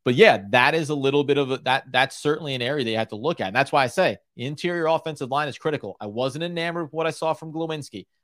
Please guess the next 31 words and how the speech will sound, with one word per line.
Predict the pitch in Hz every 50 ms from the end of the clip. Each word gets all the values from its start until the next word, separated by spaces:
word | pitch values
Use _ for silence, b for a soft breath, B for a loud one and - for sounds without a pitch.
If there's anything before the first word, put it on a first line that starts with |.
| _ -
I | 110 107
don't | 95 107 127 143 156
love | 143 135 127 131 143 139
the | 147 165 165
idea | 160 160 151 131 147 156 156
of | 147 123
going | 143 139 139 143 139
in | 139
with | 139 131 120
Feliciano | _ - 135 139 135 - 143 135 135 135 131
or | 117 120
Nick | 117 117 135 135 _
Gates | - 139 135 123 _
as | - 117 120 123 -
my | 127
starting | 123 120 - - 139 135 127 127 127 123
center. | - - 190 175 117 98 98
I | 110 113
don't | 135 151 151 143
mind | 143 151 185 208 180 135 123 123 135 135 - _ _ _
Nick | 123 127 143 139 -
Gates | 143 139 135 - -
or | 123
Feliciano | - 139 135 139 120 - 131 131 143 147 135 120
as | - 117 120 107
a | 117 113
rotational | 117 117 - - 131 113 - - 110 104
backup | 92 117 143 196 226 - 139 117 -
on | 104 101
the | 101 101
interior, | 101 98 - 104 101 98 98 101 120 135 -